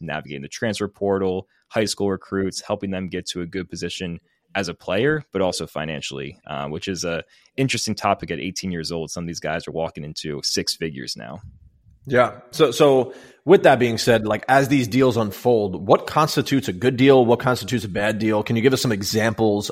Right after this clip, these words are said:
Speaker 2: of when things went super right and when things did, didn't pan out the way you wanted
Speaker 1: For
Speaker 2: them
Speaker 1: sure.
Speaker 2: to?
Speaker 1: Yeah, I mean, good deals, I would say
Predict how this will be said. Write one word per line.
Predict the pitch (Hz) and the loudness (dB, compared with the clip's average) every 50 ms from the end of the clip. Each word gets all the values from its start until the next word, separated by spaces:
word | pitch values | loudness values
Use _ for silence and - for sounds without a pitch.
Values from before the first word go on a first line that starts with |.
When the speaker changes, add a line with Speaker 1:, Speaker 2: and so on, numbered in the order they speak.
| - | -2
Speaker 2:
of | - 117 110 104 101 98 95 98 101 - - _ _ _ _ _ _ _ | 0 0 2 2 0 0 -2 -4 -8 -14 -20 _ _ _ _ _ _ _
when | - 113 120 120 | -2 0 0 2
things | 95 120 117 117 104 101 | 4 2 2 2 2 2
went | 113 107 95 | 0 0 0
super | - - - 139 95 107 104 | 0 2 2 2 4 4 4
right | 104 127 180 214 - - - - - | 6 8 8 8 6 2 -6 -8 -4
and | 107 113 | -2 0
when | 113 110 98 | 0 0 2
things | 113 110 107 98 98 | 0 0 0 0 -2
did, | 92 104 101 92 - _ _ _ - | -2 -2 -2 -2 -4 _ _ _ -2
didn't | 113 101 95 85 - _ _ _ _ _ _ _ _ _ _ | -2 -2 -2 -6 -8 _ _ _ _ _ _ _ _ _ _
pan | - 123 98 95 | -4 -4 -4 -4
out | 95 95 | -4 -6
the | - | -4
way | 104 98 | -4 -4
you | 98 95 | -4 -4
wanted | 95 98 92 92 87 | -4 -2 -2 -2 -2
Speaker 1:
For | 87 | -2
Speaker 2:
them | 92 82 | -4 -4
Speaker 1:
sure. | - 90 | -4 -4
Speaker 2:
to? | - - - - - _ _ _ _ _ _ _ _ _ _ _ _ _ _ - | -6 -8 -12 -12 -12 _ _ _ _ _ _ _ _ _ _ _ _ _ _ -2
Speaker 1:
Yeah, | 104 120 120 110 | 0 2 2 2
I | 76 90 | 2 0
mean, | 117 120 113 107 | -2 -2 -2 0
good | 98 120 131 123 | 0 0 0 0
deals, | 117 127 127 127 123 120 - | 0 0 2 2 2 0 -2
I | - 92 | -4 -4
would | 101 101 98 | -4 -4 -4
say | - - - 101 95 98 98 95 95 92 | -6 -6 -4 -2 0 0 0 0 -2 -4